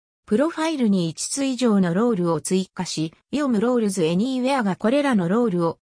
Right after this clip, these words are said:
引き受けられるようにすることで、ワークロードはシーエーが発行したクライアント証明書を使用して、エーダブリューエス環境にアクセスするための一時的な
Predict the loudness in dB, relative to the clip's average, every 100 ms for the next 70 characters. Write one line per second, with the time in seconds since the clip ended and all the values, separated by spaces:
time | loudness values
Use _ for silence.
0 | _ -20 -12 -4 -4 -2 -4 -2 -2 -2
1 | 0 2 0 -2 -4 -4 -4 -2 -2 -2
2 | -4 _ _ 0 2 0 -2 0 0 0
3 | -2 -2 -2 0 0 0 0 -2 -4 -6
4 | -2 0 0 0 -2 -4 _ _ -2 0
5 | 0 0 -2 -2 -4 0 0 0 -2 0
6 | 0 0 -2 0 -2 -4 -4 -4 -6 _
7 | -4 0 0 0 -2 0 0 0 -2 -4
8 | -4 -4 -2 0 2 0 -4 -4 -4 -6
9 | -4 -4 -2 0 0 0 -2 -4 -6 -4
10 | -4 -6 -2 -2 -2